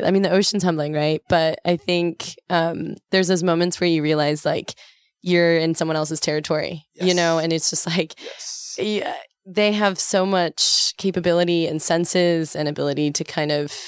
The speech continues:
Speaker 1: do what they're naturally supposed to do. And you, you just feel that. And you're just,
Speaker 2: Yeah.
Speaker 1: like, literally, you feel like the fish out of water.
Speaker 2: Yes.
Speaker 1: Um,
Speaker 2: Yes.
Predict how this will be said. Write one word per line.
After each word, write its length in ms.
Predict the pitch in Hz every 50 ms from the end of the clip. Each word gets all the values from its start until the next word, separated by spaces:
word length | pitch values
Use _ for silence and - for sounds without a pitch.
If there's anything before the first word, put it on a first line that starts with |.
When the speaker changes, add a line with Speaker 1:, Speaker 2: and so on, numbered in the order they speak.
| - - _ _ _ _ _ _ _ _ _ _ -
Speaker 1:
do 100 | - 170 170
what 100 | 165 160
they're 100 | 160 151
naturally 380 | 139 131 139 143 - - 160
supposed 280 | - - 156 151 - -
to 60 | 156
do. 160 | 143 151 151 151
And 100 | 160 160
you, 120 | 151 - -
you 100 | 175 160
just 220 | 147 185 - - -
feel 380 | - - - 156 147 139 147 151
that. 300 | 180 196 220 240 - -
And 100 | - 170 165
you're 60 | 151
just, 100 | - - -
Speaker 2:
Yeah. 60 | 170
Speaker 1:
like, 140 | 160 - - -
literally, 340 | - 175 170 170 165 160 151
you 200 | 147 151 160 165
feel 200 | - 180 175 170
like 180 | 160 156 156
the 80 | - 165
fish 240 | - 160 160 - -
out 140 | - 143 -
of 80 | -
water. 340 | - - - - 170 196 196
Speaker 2:
Yes. 460 | - 127 160 - - - - - - -
Speaker 1:
Um, 380 | - 170 165 160 156 151 156 156 156
Speaker 2:
Yes. 300 | 160 175 - - - _